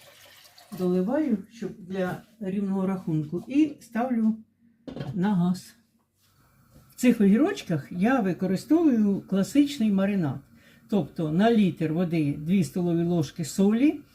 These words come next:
з невеличкою гіркою. І я завжди показую, гірка, яка заглиблення, така зверху гірка.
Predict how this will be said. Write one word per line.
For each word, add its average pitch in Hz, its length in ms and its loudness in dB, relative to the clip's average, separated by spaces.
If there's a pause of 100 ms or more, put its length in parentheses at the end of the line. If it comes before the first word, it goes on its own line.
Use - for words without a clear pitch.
(200)
з 180 120 0
невеличкою 196 600 2
гіркою. 285 560 2
І 196 80 2
я 190 180 4
завжди 170 320 2
показую, 269 640 4 (1200)
гірка, 190 300 4
яка 185 480 -2 (540)
заглиблення, 226 760 6
така 202 300 -6
зверху 185 320 -4
гірка. 151 360 -6